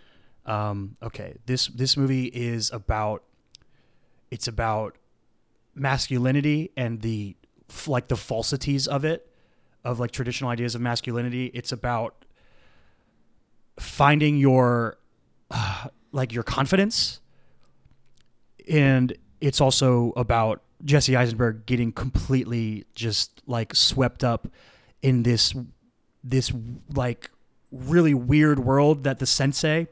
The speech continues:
played by, his name, he literally is just called Sensei the whole movie, Alessandro Nivola, and it's, it's just a scam, basically. And Jesse Eisenberg just gets swept up in it,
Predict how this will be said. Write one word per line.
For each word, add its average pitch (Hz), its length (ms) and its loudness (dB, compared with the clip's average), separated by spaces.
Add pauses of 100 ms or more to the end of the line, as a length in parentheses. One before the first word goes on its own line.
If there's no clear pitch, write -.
played 135 180 -2
by, 127 220 -2 (160)
his 131 200 -2
name, 139 160 4
he 135 180 -2
literally 139 360 2
is 120 60 -2
just 120 120 -8
called 113 160 -6
Sensei 110 380 -6
the 98 100 -8
whole 104 100 -4
movie, 98 300 -6 (460)
Alessandro 123 600 0
Nivola, 113 480 -4
and 143 160 0
it's, - 260 -4
it's 151 140 -4
just - 200 0
a 120 40 -6
scam, 117 540 -2 (140)
basically. - 540 -10 (480)
And 127 160 0
Jesse 139 280 2
Eisenberg 123 240 0
just 117 140 -2
gets - 160 -2
swept - 380 0
up 120 160 0
in 107 100 -2
it, 107 180 -6